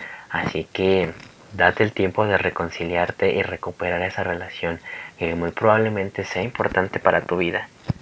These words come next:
Reconcíliate con todo eso que habías estado enojado y dale un siguiente a la página, pero tómalo como un episodio más en tu vida. Llévate las mejores partes de él y comienza a construir algo nuevo y mejor,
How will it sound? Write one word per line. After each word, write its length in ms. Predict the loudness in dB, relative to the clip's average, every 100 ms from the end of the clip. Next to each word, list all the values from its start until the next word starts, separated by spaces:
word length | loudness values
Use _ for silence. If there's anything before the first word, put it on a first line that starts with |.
| -10 -20 -20 -14 2
Reconcíliate 800 | 2 4 2 2 2 2 0 0
con 200 | 0 2
todo 160 | 2
eso 240 | 2 0 0
que 120 | 2
habías 260 | 2 0
estado 320 | -4 2 4 4
enojado 480 | 0 0 2 4 2
y 60 |
dale 280 | 2 2 0 -4 -14 -20 -20 -6
un 240 | -4 -4
siguiente 460 | -4 0 2 2 0
a 40 |
la 100 | -2
página, 500 | 2 2 2 -8 -8 -14 -16 -16 -10 2
pero 240 | 6 6
tómalo 400 | 4 2 2 2
como 200 | 0 0
un 80 | 0
episodio 440 | -2 -2 2 2
más 300 | 2 2 0
en 100 | -2
tu 160 | -4 -2
vida. 280 | 0 -2 -4 -10 -18 -20 -2 6
Llévate 260 | 6 6
las 180 | 4 2
mejores 380 | -2 -2 -2 0
partes 400 | 0 0 0 0
de 220 | 2 2
él 160 | 2 -2 -10 -10
y 120 | -6
comienza 420 | -2 0 0 -2 -4
a 40 |
construir 440 | -4 -4 -2 2
algo 240 | 2 2 2
nuevo 400 | 0 -2 -4 -8 -10 -12 -8
y 120 | -6
mejor, 400 | -4 -2 -2